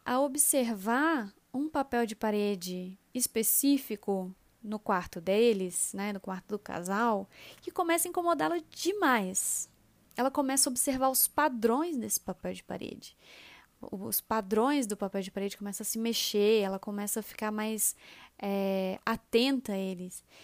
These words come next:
E é muito interessante como que a gente tá falando sobre isso, um, como uma espécie de metáfora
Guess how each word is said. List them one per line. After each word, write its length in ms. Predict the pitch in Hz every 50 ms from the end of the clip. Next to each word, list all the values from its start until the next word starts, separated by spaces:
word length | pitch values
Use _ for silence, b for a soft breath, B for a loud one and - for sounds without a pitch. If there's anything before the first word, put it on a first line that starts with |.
| B B B
E 160 | - 226 233
é 160 | 240 247 254
muito 280 | 247 240 247 269 262 285
interessante 760 | 277 269 285 247 262 262 - - - 254 277 294 285 - 247
como 260 | - - 254 262 277
que 100 | 277 277
a 40 | 269
gente 280 | 247 262 262 262 - 262 _ _ _ _ - _ _ _ _ _ _ -
tá 120 | 254 269
falando 540 | 262 - 285 254 247 247 262 311 359 370 339
sobre 340 | - - 277 262 233 240 220
isso, 580 | 214 220 262 311 339 302 - - - 202 196 - b b b b b b b b b b b b b _ _ _ _ _ -
um, 140 | - 240 233 - -
como 220 | - 277 262 269 269
uma 160 | 254 254 254
espécie 360 | 247 - - 233 240 - 254
de 120 | 226 247
metáfora 760 | 247 247 247 240 240 - 233 196 202 220 - - - 349 392